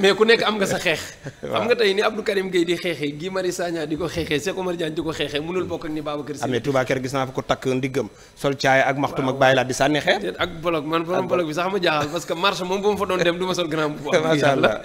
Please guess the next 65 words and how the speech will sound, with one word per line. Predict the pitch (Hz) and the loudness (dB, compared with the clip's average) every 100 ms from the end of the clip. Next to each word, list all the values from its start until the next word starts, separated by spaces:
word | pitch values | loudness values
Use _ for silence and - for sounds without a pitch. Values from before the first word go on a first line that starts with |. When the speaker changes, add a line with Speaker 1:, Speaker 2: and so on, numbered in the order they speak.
| - | -6
Speaker 2:
Ah. | 123 117 101 - | -4 -2 -4 -2
Speaker 1:
Mais | 170 226 - | 4 6 6
am | 269 | 2
na | 269 | 2
méthode, | 240 247 214 202 - | 0 2 0 0 -8
ku | 254 | -4
nekk | 247 247 214 | -4 -2 0
méthode | 214 208 196 | 0 0 0
bi | 190 | 2
nga | 190 | 2
mën | 190 | 2
a | 175 | 2
xeexee. | 165 135 139 - - 117 | 0 -4 -10 -16 -18 -16
Speaker 2:
D'accord. | 101 175 | -6 -2
Speaker 1:
Ñun | 226 | -2
fi | - | -2
ñu | 254 247 | -4 2
yàlla | 233 220 | 4 4
mën | 214 208 202 | 4 4 4
loo | 190 | 2
te | 190 202 | 2 2
muy | 208 | 4
micro | 202 208 196 | 2 4 4
ya. | 151 - - | 4 0 -8
Speaker 2:
Uh-huh. | 120 117 101 - _ - - | -8 -8 -10 -16 _ -6 4
Speaker 1:
Ak | 175 196 | 4 8
daara | 208 196 | 8 8
ja. | 175 135 - 120 | 6 0 -8 -6
Speaker 2:
Hmm. | 113 95 - | -6 -8 0
Speaker 1:
Danañ | 180 202 | 4 6
fa | 185 | 6
def | 185 151 | 2 2
lu | 180 | 0
ñu | 180 | 2
mën. | 147 - - - | 0 -4 -18 -14
Speaker 2:
D'accord. | - 101 - | -12 -10 -10
Speaker 1:
Mais | 147 135 | -6 -4
ñi | 135 | 0
nga | 190 | 0
xam | - 214 214 | 0 -2 2
ne | |
mën | 233 247 220 | 2 2 2
nañ | 196 170 | 0 -2
ci, | 208 220 180 | -6 -6 -4
euh, | 135 120 - - - | -4 -8 -12 -14 -10
wàcc | 143 185 - 180 | -2 -2 -2 -4
ci | 147 | -4
mbedd | 143 135 | -2 -4
yi, | 147 - 349 285 | -6 -10 -8 -6
ñoom | 151 | -4
su | 147 | -6
boobaa | 143 135 135 | -8 -6 -6
dañoo | 131 139 135 | -8 -6 -4
war | 139 | -2
a | |
wàcc | 143 143 | -2 -4
ci | |
mbedd | 151 - | -4 -2
yi, | 208 | -4
parce | 202 - | -4 -4
que | |
man | 175 165 | -2 -2
dama | 170 190 | 0 0
gëm | 180 | -2
ne | 160 | -2